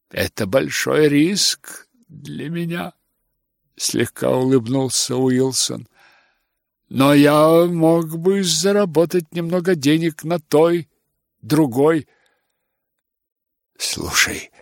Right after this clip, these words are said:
а зачем тебе вдруг понадобились деньги?»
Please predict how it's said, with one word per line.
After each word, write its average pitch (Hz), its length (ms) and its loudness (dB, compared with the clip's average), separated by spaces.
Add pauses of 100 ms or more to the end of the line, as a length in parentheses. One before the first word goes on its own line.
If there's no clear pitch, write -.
(1040)
а - 120 -4
зачем - 720 -2
тебе 95 440 -6
вдруг - 460 -12
понадобились 107 720 -6
деньги?» - 440 -4